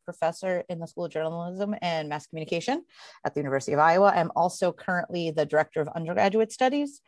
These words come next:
I have been here since two thousand eleven. So I am in, I guess, into my tenth year, uh, working at the University of Iowa. Um, I teach classes in, um,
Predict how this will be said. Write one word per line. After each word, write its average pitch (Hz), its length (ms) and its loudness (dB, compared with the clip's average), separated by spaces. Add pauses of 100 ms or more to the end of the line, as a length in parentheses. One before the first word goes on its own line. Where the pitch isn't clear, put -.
(720)
I 170 180 6
have 160 300 2
been 190 260 4
here 202 640 0
since 196 640 -4
two - 160 -8
thousand 180 380 2
eleven. 226 440 2 (440)
So 170 200 -6
I 156 140 -4
am 151 340 -6 (120)
in, 175 260 -6 (260)
I 180 60 -6
guess, 190 160 2
into 196 200 -2
my 175 120 4
tenth 208 280 0
year, 185 360 2 (340)
uh, 156 320 4
working 170 240 -6
at 160 80 -10
the 170 60 -6
University 160 340 -2
of 180 80 2
Iowa. 156 540 4 (500)
Um, 156 460 4
I 156 400 4
teach 226 260 -6
classes 185 640 0 (100)
in, 165 400 0 (100)
um, 147 420 -2